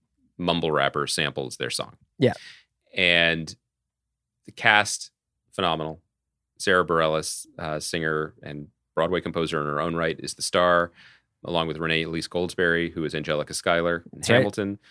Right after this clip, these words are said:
Speaker 1: who is super funny.
Speaker 2: As Wecky,
Speaker 1: And
Speaker 2: right? <laughs>
Speaker 1: as Wiki, sort of the,
Speaker 2: Yeah.
Speaker 1: the,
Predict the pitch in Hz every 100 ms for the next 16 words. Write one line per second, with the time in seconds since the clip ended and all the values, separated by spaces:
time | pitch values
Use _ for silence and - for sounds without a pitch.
0 | _ 127 110 85 76 - _ - _ -
1 | - - 165 98 - 67 80 117 - _
2 | _ - 131 113 131 - 110 90 87 143
3 | - 123 139 - - - 85 92 - 85
4 | 80 82 78 76 139 98 78